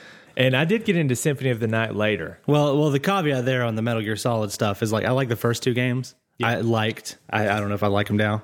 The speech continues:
Speaker 1: Yeah.
Speaker 2: 'Cause I tried to play two again recently. I was like, "I can't, I can't do it." <laughs>
Speaker 1: I don't
Speaker 2: Actually.
Speaker 1: know. <sighs> I don't know if they age well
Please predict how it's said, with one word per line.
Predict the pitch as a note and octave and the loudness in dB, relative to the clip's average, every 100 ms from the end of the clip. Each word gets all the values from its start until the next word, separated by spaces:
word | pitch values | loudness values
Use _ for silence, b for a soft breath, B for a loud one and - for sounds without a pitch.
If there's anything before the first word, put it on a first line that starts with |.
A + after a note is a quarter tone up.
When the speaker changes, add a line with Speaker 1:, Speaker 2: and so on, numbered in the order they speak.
| - | -4
Speaker 1:
Yeah. | A2+ F#2+ - b b b b b _ | -4 -4 -8 b b b b b _
Speaker 2:
'Cause | B2 | 0
I | A#2 | 2
tried | D#3 C#3+ | 2 0
to | |
play | A#2+ G#2+ | 0 0
two | - A2+ | 0 0
again | G#2 G2+ | 0 0
recently. | G#2 - G2 | 0 -2 -4
I | |
was | F#2+ | -4
like, | F#2 | -6
"I | F#2+ | -6
can't, | G2 F#2 - _ - | -6 -6 -8 _ -14
I | |
can't | - F2 | -8 0
do | A#2+ | 0
it." | - B B B B B | 0 B B B B B
<laughs> | - - - - - - | -20 -20 -20 -20 -10 -2
Speaker 1:
I | G2+ | 0
don't | A#3 | 2
Speaker 2:
Actually. | A#3 | 2
Speaker 1:
know. | G#3 G3 - | 2 0 -4
<sighs> | C3 G#2+ - | -6 -6 -6
I | - | -2
don't | E3+ | 0
know | E3+ | 2
if | |
they | D#3 C3 | 2 2
age | C3 C3+ | 2 0
well | C3+ D3 D3 C#3 | 0 0 0 -4